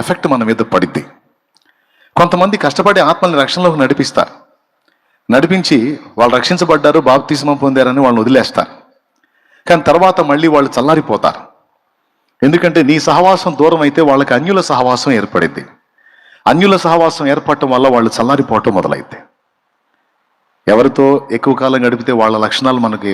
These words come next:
వచ్చే అవకాశం ఉంటది. అన్యుల మధ్యలో తిరిగిన, ఆ, తిరిగినటువంటి స్థితిలో విశ్వాసులు కొంతమంది విగ్రహారాధికులుగా మారిపోయినట్టు మీకు తెలుసా? వాళ్ళ ఎఫెక్ట్ పడి, వాళ్ళ మాటలు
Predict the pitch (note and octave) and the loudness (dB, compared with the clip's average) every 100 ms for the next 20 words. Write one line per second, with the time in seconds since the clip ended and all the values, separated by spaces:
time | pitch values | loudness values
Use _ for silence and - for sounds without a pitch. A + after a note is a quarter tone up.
0 | F#2+ - A#2 G#2+ A#2 A#2 A2+ F#2+ F#2+ E2+ | -4 0 0 2 -2 -4 -4 -6 -8 -8
1 | - _ _ _ _ _ _ _ _ _ | -10 _ _ _ _ _ _ _ _ _
2 | _ _ _ _ _ - B2+ F#3+ G3 F3+ | _ _ _ _ _ -2 0 2 2 2
3 | F3 E3+ D#3 D#3 D3+ B2 B2 - _ _ | 2 0 -2 -2 -2 -2 -6 -14 _ _
4 | B2 A#2+ C#3+ D#3 D#3 C#3 C#3 C3 A#2+ C3+ | -2 0 0 0 0 0 0 0 0 0
5 | C#3+ C#3+ G#2+ A2+ D3 C#3 C3+ A#2 A#2 A#2 | 2 2 0 0 0 0 0 -2 -2 0
6 | A2+ A2 F#2 - _ _ - B2 E3+ E3+ | 0 0 -4 -10 _ _ -6 -2 0 0
7 | F3 D#3 C#3 C#3 C3+ B2+ A2+ C3+ C#3 B2 | -2 -2 -2 0 0 2 0 0 0 0
8 | A2+ G#2 G2+ G#2+ D#3+ - _ _ _ _ | -2 -2 -2 -2 -6 -10 _ _ _ _
9 | _ _ _ _ _ _ _ _ _ _ | _ _ _ _ _ _ _ _ _ _
10 | A#2+ C3 - - - C#3 C3+ - - _ | 0 0 -2 -4 -2 -2 -2 -8 -20 _
11 | _ _ _ _ _ _ G#2 B2+ C3 D3+ | _ _ _ _ _ _ 0 2 4 2
12 | E3+ | 0